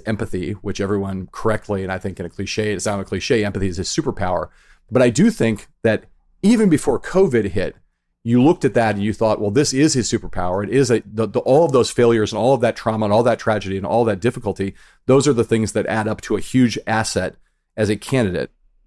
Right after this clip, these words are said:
And then covid came, and it was like, you could not have built a custom candidate more precisely tailored to this moment. And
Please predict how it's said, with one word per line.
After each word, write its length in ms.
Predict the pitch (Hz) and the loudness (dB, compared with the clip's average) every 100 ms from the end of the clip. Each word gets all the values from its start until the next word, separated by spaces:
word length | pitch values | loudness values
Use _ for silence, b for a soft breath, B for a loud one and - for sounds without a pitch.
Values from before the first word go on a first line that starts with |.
| _ _ - - | _ _ -20 -12
And 200 | - 110 | -6 -2
then 240 | 123 180 175 | 2 4 2
covid 500 | - 151 135 101 - | 0 0 0 -2 -4
came, 380 | 98 85 85 - | -10 -8 -10 -8
and 100 | 107 | -4
it 40 | 113 | -2
was 220 | 107 92 | -2 -2
like, 340 | 104 101 - - _ _ _ | -2 -4 -10 -20 _ _ _
you 100 | 123 | -6
could 180 | - 123 | -2 0
not 160 | 127 123 | 2 0
have 200 | 101 - _ _ _ | -2 -6 _ _ _
built 220 | 135 147 | 2 2
a 80 | 127 | 2
custom 480 | - - 147 - 117 | -2 -2 -2 0 -2
candidate 520 | - 131 123 104 90 | 0 0 2 0 -2
more 600 | 95 101 120 123 117 107 - _ _ - | -2 2 4 6 4 2 -4 _ _ -6
precisely 720 | 127 - 135 127 - 107 101 - - _ _ - | -2 2 2 2 0 -2 -4 -8 -20 _ _ -10
tailored 460 | - 170 139 110 | 0 2 4 2
to 100 | - | 0
this 200 | 110 - | -2 -2
moment. 480 | 98 107 127 107 101 - _ _ _ | 0 2 4 2 -2 -10 _ _ _
And 480 | 165 196 120 160 | 0 2 2 0